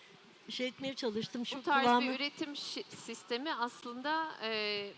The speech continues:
Speaker 2: başka hiçbir yapı şeklinde yok. Yani gayet hızlı çünkü betonda bir, e, sonuçta bir priz sistemi
Speaker 1: Evet, tamam.
Speaker 2: bekleyeceksiniz. Diğer, e,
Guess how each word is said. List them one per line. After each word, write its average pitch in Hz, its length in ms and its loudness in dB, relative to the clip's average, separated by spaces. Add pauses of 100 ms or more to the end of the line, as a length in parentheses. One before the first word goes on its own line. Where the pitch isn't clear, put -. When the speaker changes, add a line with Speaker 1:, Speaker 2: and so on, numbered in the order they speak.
Speaker 2:
başka 233 320 0
hiçbir 254 320 -10
yapı 226 480 -6
şeklinde 220 580 -6
yok. 262 340 0 (400)
Yani 220 200 -2
gayet 269 440 2
hızlı 240 480 -4
çünkü 254 440 -8 (120)
betonda 262 560 -2
bir, 233 360 -4
e, 196 500 -2 (360)
sonuçta 233 520 -8
bir 233 60 -14
priz 254 300 -10
sistemi 202 540 -6
Speaker 1:
Evet, 190 260 -4
tamam. 202 140 -4
Speaker 2:
bekleyeceksiniz. 220 760 -8 (120)
Diğer, 220 360 -2 (200)
e, 180 480 -4